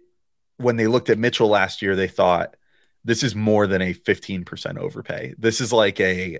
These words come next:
like, sixty percent overpay." You know, what, what Danny Ainge wants, and, and it seemed like Danny Ainge was sort of putting a Knicks tax on it just because it seemed like he was annoyed about the fact that they were so far and away the favorite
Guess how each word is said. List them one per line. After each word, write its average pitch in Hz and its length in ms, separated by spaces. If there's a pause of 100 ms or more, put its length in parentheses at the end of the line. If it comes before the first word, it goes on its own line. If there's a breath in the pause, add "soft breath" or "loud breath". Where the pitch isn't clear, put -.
like, 90 360 (380)
sixty - 500
percent - 440
overpay." 90 560 (320 loud breath)
You 117 100
know, 104 120
what, 104 280
what 117 200
Danny 120 300
Ainge 113 220
wants, 110 360
and, 107 200
and 117 160
it 113 100
seemed 135 320
like 110 220
Danny 110 260
Ainge 101 240
was 92 160
sort 104 220
of 92 200 (720 soft breath)
putting 123 240
a 104 60
Knicks 101 340
tax - 460
on 87 220
it 85 120 (100)
just - 300
because 95 300
it 90 40
seemed 101 220
like 92 140
he 104 100
was 90 100
annoyed 92 360
about 87 220
the 82 80
fact 87 340
that 85 160
they 87 100
were 85 140
so 85 560 (720)
far 98 360
and 92 80
away 90 240
the 85 120
favorite 85 560